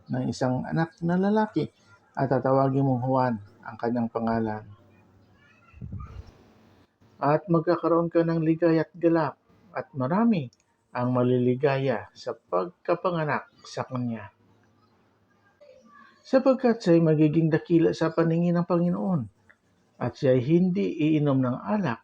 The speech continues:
ni matapang na inumin. At siya'y mapuspos ng Espiritu Santo mula pa sa tiyan ng kanyang ina."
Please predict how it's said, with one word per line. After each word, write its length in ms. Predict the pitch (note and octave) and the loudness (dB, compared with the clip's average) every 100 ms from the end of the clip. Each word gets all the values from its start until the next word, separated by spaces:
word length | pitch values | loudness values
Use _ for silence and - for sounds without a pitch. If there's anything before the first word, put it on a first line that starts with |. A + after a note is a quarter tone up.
| _ C3 | _ -2
ni 160 | C3+ | 2
matapang 680 | C3+ C3 D3+ - B2 B2+ A#2+ | 2 0 -2 -2 -6 -4 -6
na 140 | B2 | -6
inumin. 480 | C#3 B2 A#2+ A#2+ G#2 G2 _ - _ _ _ _ _ - | -4 -4 -2 -4 -6 -14 _ -20 _ _ _ _ _ -2
At 320 | F#3 A#3+ - | 0 0 -2
siya'y 260 | C4+ A#3+ A3+ | 2 4 4
mapuspos 720 | G#3+ G#3+ G#3 - - D#3+ - D#3 | 2 0 -2 -2 -2 -2 0 -6
ng 160 | D#3+ | -6
Espiritu 600 | - - - G3 G#3+ G#3 | -6 -8 -2 0 2 0
Santo 560 | F#3 G#3 E3+ D3+ - A2+ - B2+ | 0 2 0 -2 -8 -12 -16 -8
mula 320 | A2+ A2+ A#2 | -2 -2 0
pa 160 | D3+ | 0
sa 160 | C#3+ D#3+ | 0 -4
tiyan 480 | - E3 D#3 A2+ A#2 | -2 0 0 -4 -8
ng 140 | A#2 | -8
kanyang 340 | G#2 B2+ B2 A#2+ | -2 0 0 -2
ina." 240 | B2 A2+ | -4 -6